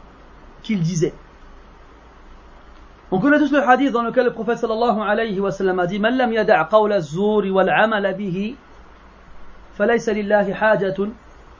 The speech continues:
في أن يدع شرابه، طعامه وشرابه." Celui qui ne délaisse pas la fausse parole, le mensonge,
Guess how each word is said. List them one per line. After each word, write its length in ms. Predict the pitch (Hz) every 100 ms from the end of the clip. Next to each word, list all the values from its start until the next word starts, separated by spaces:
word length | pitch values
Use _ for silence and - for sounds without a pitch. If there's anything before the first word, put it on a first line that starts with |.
| - - - - - -
في 240 | - 226 214
أن 100 | 220
يدع 380 | 220 214 190 202
شرابه، 640 | 208 202 220 202 196 233 -
طعامه 440 | 233 226 254 233 233
وشرابه." 580 | 285 233 208 160 - - - - - - - - - - - - - - - - - - - - -
Celui 320 | - 285 339
qui 100 | 247
ne 40 |
délaisse 260 | 240 247 240
pas 260 | 269 302 - - - - - - - - - - - -
la 240 | 208 208 196
fausse 400 | - 320 311 -
parole, 380 | 233 214 247
le 100 | 240
mensonge, 580 | 220 220 - 254 269 -